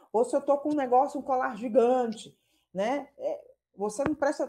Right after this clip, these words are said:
fica, o colar parece mais do que eu. Então, são coisas, detalhes, detalhes. Adoro usar branco. Então, eu sempre tive uma, algum kit,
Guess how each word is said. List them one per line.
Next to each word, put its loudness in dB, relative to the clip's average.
fica, -6
o -2
colar 4
parece 2
mais -2
do -14
que -10
eu. 0
Então, -2
são 4
coisas, 6
detalhes, 4
detalhes. 0
Adoro 0
usar 0
branco. -6
Então, -2
eu 0
sempre -6
tive -10
uma, -8
algum 0
kit, -12